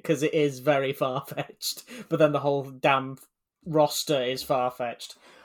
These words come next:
But I like its new Galarian form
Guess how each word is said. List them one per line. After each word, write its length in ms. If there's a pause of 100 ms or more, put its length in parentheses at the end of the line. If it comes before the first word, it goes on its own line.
(160)
But 380
I 80
like 360
its 420
new 240
Galarian 640
form 420